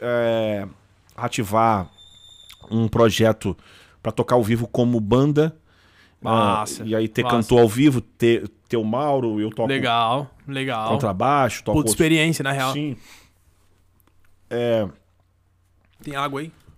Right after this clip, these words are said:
Speaker 1: Não, eu tô, eu tô tomando
Speaker 2: Abre aí.
Speaker 1: cerveja. Cara, eu vou fa-, eu vou, vou, eu, ó,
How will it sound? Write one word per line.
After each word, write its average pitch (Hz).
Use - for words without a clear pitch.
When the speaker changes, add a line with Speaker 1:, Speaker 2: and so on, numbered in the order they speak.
Speaker 1:
Não, 226
eu 190
tô, 196
eu 170
tô 202
tomando 165
Speaker 2:
Abre -
aí. -
Speaker 1:
cerveja. 98
Cara, 185
eu 156
vou 170
fa-, -
eu 143
vou, 165
vou, 143
eu, 120
ó, 110